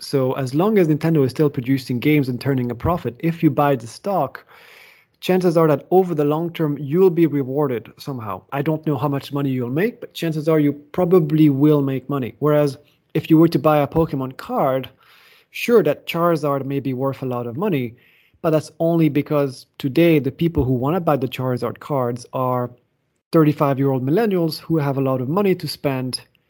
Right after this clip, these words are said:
and they wanna spend it on Pokemon cards. But what happens in thirty years when these sixty-five-year-old millennials no longer want to spend on Pokemon cards?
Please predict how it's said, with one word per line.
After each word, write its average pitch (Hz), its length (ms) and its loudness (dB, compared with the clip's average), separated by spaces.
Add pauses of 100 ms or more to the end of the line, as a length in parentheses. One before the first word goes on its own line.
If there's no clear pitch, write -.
(480)
and 131 640 -4
they 143 120 2
wanna 139 220 0
spend 131 220 -4
it 123 100 -4
on 127 100 -4
Pokemon 131 460 0
cards. - 360 -8
But - 320 -4 (480)
what 185 240 4
happens 170 560 2
in 143 440 0 (540)
thirty 202 260 6
years 123 380 -2
when 135 540 -8 (840)
these 139 460 -4
sixty-five-year-old 139 920 -4
millennials 170 600 -4
no 170 120 4
longer 156 340 4
want 135 180 -4
to 127 60 -6
spend 208 300 0
on 131 60 2
Pokemon 123 480 -6
cards? - 400 -10